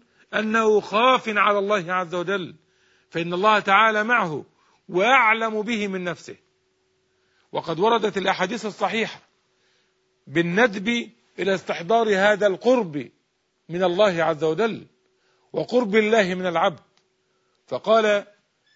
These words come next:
النبي عليه الصلاة والسلام: "إن أحدكم إذا قام يصلي"، إن أحدكم إذا قام وتوجه إلى القبلة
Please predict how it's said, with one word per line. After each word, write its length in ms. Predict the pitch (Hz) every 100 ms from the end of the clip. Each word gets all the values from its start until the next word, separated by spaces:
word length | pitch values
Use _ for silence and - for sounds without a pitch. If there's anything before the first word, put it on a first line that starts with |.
| _ -
النبي 420 | 156 175 185 240 220
عليه 260 | 202 208
الصلاة 240 | 180 190 180
والسلام: 580 | 175 170 180 214 208 185 _ _ _ _ _ -
"إن 260 | 226 214
أحدكم 640 | 202 196 160 202 226 202 196
إذا 300 | 190 196 190
قام 480 | - 226 247 240 214
يصلي"، 640 | 208 202 214 214 165 104 _ _ _ _ _ _ _ _ _
إن 140 | 147 160
أحدكم 560 | 165 165 185 220 196
إذا 200 | 185 180
قام 420 | 175 220 233 202 - _ _ _ _ _ -
وتوجه 540 | 135 156 220 196 208
إلى 120 | 202
القبلة 560 | 196 170 262 233 185 123